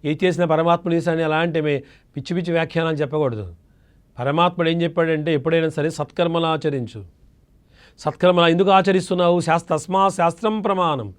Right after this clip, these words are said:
శాస్త్రం చెప్పింది కాబట్టి చేస్తున్నాను. మనిషిగా జన్మించినందుకు ఈ కార్తీక మాసములో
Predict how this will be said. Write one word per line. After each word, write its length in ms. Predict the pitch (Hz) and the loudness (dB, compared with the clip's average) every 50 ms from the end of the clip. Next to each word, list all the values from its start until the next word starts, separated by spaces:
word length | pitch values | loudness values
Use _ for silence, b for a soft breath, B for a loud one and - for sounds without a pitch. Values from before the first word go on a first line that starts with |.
| b b b - | b b b -8
శాస్త్రం 360 | 135 139 - - 190 208 202 | -8 -8 -4 -4 -2 -2 0
చెప్పింది 240 | 185 185 - 220 214 | -2 -2 0 0 0
కాబట్టి 200 | 214 214 196 185 | 2 2 2 0
చేస్తున్నాను. 480 | 175 151 - 165 151 143 131 113 101 98 b b b b b b - | 0 -2 -4 -4 -2 -2 -2 -2 -4 -8 b b b b b b -4
మనిషిగా 460 | 127 156 170 - 196 185 175 180 170 | -4 -2 -2 0 2 4 6 6 4
జన్మించినందుకు 760 | 160 147 160 160 170 180 180 180 180 170 175 185 185 202 220 233 | 4 4 2 0 0 -2 -2 -2 -2 -2 0 0 -2 -2 -2 -2
ఈ 180 | 202 180 170 | -2 -2 -2
కార్తీక 420 | 147 - 151 160 156 160 185 175 180 | 0 0 0 0 0 0 -2 -2 0
మాసములో 580 | 175 175 175 175 175 185 180 180 185 196 208 | 0 0 -2 -2 -2 -4 -4 -2 -2 -4 -4